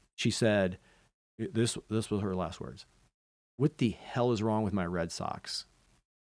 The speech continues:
And then collapsed on the table. And I guess she, uh, you know, used to have fainting spells. So they just thought, you know, you know, grandma or mom or whatever just fainted. So they kinda carried her to the hospital or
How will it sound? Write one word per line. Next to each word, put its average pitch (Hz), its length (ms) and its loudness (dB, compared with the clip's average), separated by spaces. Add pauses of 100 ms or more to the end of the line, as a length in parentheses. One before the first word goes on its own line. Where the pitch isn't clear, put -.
(260)
And 110 100 2
then 107 60 4
collapsed 95 380 -2
on 80 80 -2
the 95 40 -4
table. - 320 0 (440)
And 139 100 8
I 139 60 12
guess 175 160 12
she, 151 520 4
uh, 107 280 0 (120)
you 143 120 0
know, 110 200 0
used 151 220 2
to 143 60 0
have 139 200 6
fainting 120 320 -2
spells. - 380 -6
So - 80 -2
they 107 80 2
just 98 180 -4
thought, - 220 -6
you 123 140 -4
know, - 120 -10
you 107 100 -12
know, - 100 -14 (400)
grandma 95 400 -2
or 76 100 -8
mom 87 260 -4
or 87 80 -6
whatever 90 240 -8
just 78 140 -6
fainted. 85 340 -6
So 71 280 -6 (560)
they 117 80 -6
kinda 123 160 2
carried 107 280 4
her 110 140 4
to 113 80 -4
the 95 80 -2
hospital 104 420 0
or 95 280 -2